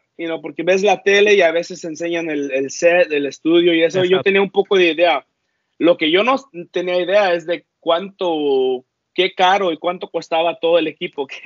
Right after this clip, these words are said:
Speaker 2: Sí,
Speaker 1: uno
Speaker 2: una cama-,
Speaker 1: manejaba.
Speaker 2: una cámara de treinta mil dólares. <laughs> Sí.
Speaker 1: Eh, eh, ándale, exactamente.
Speaker 2: Exacto.
Speaker 1: Empezando a treinta mil. Entonces yo tenía dieciséis años y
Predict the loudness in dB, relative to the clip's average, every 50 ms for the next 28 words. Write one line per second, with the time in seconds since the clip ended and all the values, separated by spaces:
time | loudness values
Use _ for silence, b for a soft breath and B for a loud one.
0 | -2 0 0 0 2 2 2 0 2 2 2 2 2 2 0 0 2 0 2 2
1 | 0 0 0 0 0 0 0 0 0 -2 -2 -6 -6 -8 -8 -8 -8 -8 -8 -4
2 | -2 -2 0 2 2 0 0 0 -4 -6 -8 -8 _ -2 0 2 2 2 2 2
3 | 2 2 4 4 4 2 2 2 0 -2 -2 -2 -2 -2 -2 -4 -4 -2 -4 -4
4 | -6 -6 -10 -16 -16 -16 -16 -14 -8 -4 0 0 0 0 0 -2 -4 -4 -4 -6
5 | -6 -6 -6 -6 -6 -6 -8 -6 -6 -8 -8 -6 -6 -6 -2 -2 -4 -2 -2 -4
6 | -4 -2 -2 -2 -2 -4 -4 -6 -6 -2 0 0 0 2 0 0 0 0 0 -2
7 | -4 -4 -4 -6 -8 -10